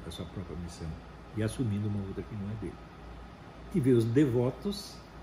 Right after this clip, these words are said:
analfabetos funcionais, não percebem, porque não sabem mais ler, gente. As pessoas estão ficando realmente burras. Não é uma coisa, eu não estou brincando, não é um modo de dizer, não é uma figura de linguagem. Isso,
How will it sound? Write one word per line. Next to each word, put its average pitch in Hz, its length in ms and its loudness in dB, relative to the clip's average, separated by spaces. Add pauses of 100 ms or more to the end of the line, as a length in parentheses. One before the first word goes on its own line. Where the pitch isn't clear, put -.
(300)
analfabetos 113 540 2
funcionais, 143 420 2
não 160 120 4
percebem, 165 500 4
porque 139 220 2 (280)
não 185 200 6
sabem 165 340 2
mais 170 220 2
ler, 156 320 8
gente. - 280 -8
As 107 60 -4
pessoas 151 320 -4
estão 165 140 -4
ficando 165 240 -2 (360)
realmente 147 760 6
burras. 135 500 0 (640)
Não 185 140 6
é 185 40 6
uma 175 120 6
coisa, - 200 2 (600)
eu 170 100 12
não 170 80 8
estou 165 140 8
brincando, 123 460 2
não 127 80 2
é - 20 2
um 139 60 0
modo 117 240 4
de 98 80 -2
dizer, 92 320 2
não 117 100 0
é 135 60 0
uma 120 80 -2
figura 117 280 0
de 107 60 0
linguagem. 98 340 -4 (560)
Isso, 175 260 2